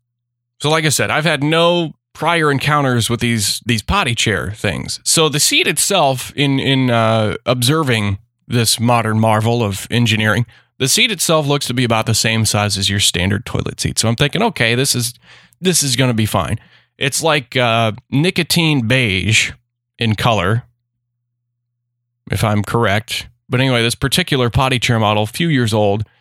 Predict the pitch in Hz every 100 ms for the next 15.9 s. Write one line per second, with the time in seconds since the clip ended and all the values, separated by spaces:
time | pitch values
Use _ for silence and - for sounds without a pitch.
0 | _ - 113 113 107 151 147 143 143 _
1 | - 123 123 110 131 120 117 120 110 147
2 | 131 120 117 107 117 113 101 123 120 135
3 | 123 120 123 120 120 107 _ _ _ _
4 | - 254 247 233 220 180 139 175 - 143
5 | 151 143 123 127 127 120 117 123 120 104
6 | 98 101 - 90 - 120 80 107 - 175
7 | 156 165 _ - 117 117 - 98 113 -
8 | - - - - - 151 165 139 131 131
9 | 127 123 101 127 - 135 110 175 - 143
10 | 135 127 120 123 110 101 113 98 - -
11 | - _ _ _ _ _ _ _ _ -
12 | 156 151 147 135 - _ - 160 165 208
13 | 143 143 147 110 107 123 127 170 196 175
14 | 165 160 131 117 143 143 123 120 - 156
15 | 135 110 123 117 107 104 117 80